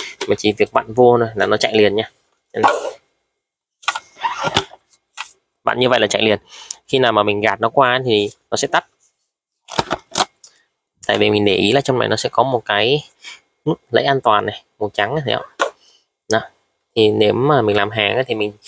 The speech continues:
cứ đặt sẵn một nút thôi. Xong lúc nào mình muốn xay thì mình vặn vào để xay, xả ra để tắt. Còn nếu mà ở nhà thì em khuyến cáo mình là mình cân số không để tắt đi, xong mình chọn chế độ khác nha. Nút này rất là giống nút quạt này, nên là có ký hiệu rất là dễ hiểu.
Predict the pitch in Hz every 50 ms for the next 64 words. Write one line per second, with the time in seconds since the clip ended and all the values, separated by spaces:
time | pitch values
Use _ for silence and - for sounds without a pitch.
0 | - - - - - _ _ - 165 151 - - - - - 147 120 117 143 180
1 | - 147 127 - _ _ _ _ - - 127 123 135 156 151 135 113 107 104 104
2 | 104 107 107 110 120 - - 135 127 123 - 123 104 98 104 107 113 - 117 107
3 | 101 - - 107 - - 120 120 113 - - - - - - - - - - 104
4 | 95 95 104 117 110 101 98 - 139 - - _ _ _ _ _ _ - 104 104
5 | 110 135 151 127 107 98 101 104 98 98 98 - 107 113 113 117 - - 101 101
6 | - 98 98 117 135 131 110 101 101 101 98 101 - 117 110 - - 107 - 135
7 | 131 113 104 - 135 - - 131 120 - 120 110 104 101 - - - - 120 131
8 | 123 - - 156 - - 143 135 - - _ - - - - - - - - -
9 | - _ 170 - - 117 107 131 - 131 110 104 107 107 120 147 165 - - -
10 | 101 101 - - 104 - _ _ _ _ _ _ _ _ _ - 120 113 107 -
11 | - 113 - - 113 123 143 139 117 123 143 139 113 117 120 131 135 123 -